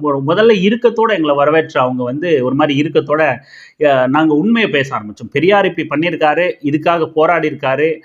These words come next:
ஆனா சீமான் வந்து இன்னமும் நம்மளை மாடு மேய்க்க கூப்பிட்டுட்டு இருக்காரு, உன் அப்பா உன்-, உன்னை மாடு மேய்க்க கூப்பிட்டா ஒத்துப்பாரா?" அப்படிங்கிற மாதிரி எல்லாம் பல விஷயங்களை நம்ம அவங்க கிட்ட பேசும்போது அவங்களோட இறுக்கம் வந்து தளர்வு அடைஞ்சுக்கிட்டே வருது.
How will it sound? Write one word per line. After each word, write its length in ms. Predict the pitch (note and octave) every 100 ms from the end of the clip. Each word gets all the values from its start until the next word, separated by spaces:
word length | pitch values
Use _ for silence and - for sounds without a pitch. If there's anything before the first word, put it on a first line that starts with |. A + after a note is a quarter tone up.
| - _
ஆனா 360 | C3+ D3+ G3 F#3+
சீமான் 400 | - G3 G3 E3
வந்து 240 | D#3 E3
இன்னமும் 380 | D#3 F3+ F#3 F3
நம்மளை 200 | C#3 B2+
மாடு 280 | C3 E3+ E3+
மேய்க்க 240 | D3 C3+ D3+
கூப்பிட்டுட்டு 300 | C#3+ C3+ -
இருக்காரு, 420 | B2+ A#2+ C#3+ E3 - _ _
உன் 320 | C3 C#3 F#3 F3
அப்பா 640 | D3+ - G3+ G#3+ - _ _ - - - -
உன்-, 380 | D3+ D#3+ D#3 D#3 D3+
உன்னை 160 | D3+ C#3+ C3+
மாடு 220 | D#3+ -
மேய்க்க 260 | F3+ E3 -
கூப்பிட்டா 240 | D3+ D3+ D#3+
ஒத்துப்பாரா?" 640 | B2+ - C3+ B2 A#2+ C3+ -
அப்படிங்கிற 440 | B2+ D#3+ F3+ D#3
மாதிரி 240 | D3 C#3+
எல்லாம் 260 | C#3+ D#3+ E3 -
பல 180 | C#3+ E3+
விஷயங்களை 420 | D#3 F3 E3+ D#3+
நம்ம 220 | C3+ A#2+
அவங்க 200 | A#2 A#2
கிட்ட 180 | A#2+ C3
பேசும்போது 720 | C3 C3+ C3+ B2 D3 D3 A#2 - - - D3+
அவங்களோட 560 | G#3 F#3+ E3 D3 C#3
இறுக்கம் 460 | F3+ C4 C4+ A3+ F3
வந்து 600 | D3 D3 E3+ C#3+ A#2+ -
தளர்வு 440 | D#3 F#3 G3+ F3 C3+
அடைஞ்சுக்கிட்டே 600 | A#2 C3+ C3+ B2 A#2 A2+
வருது. 220 | G#2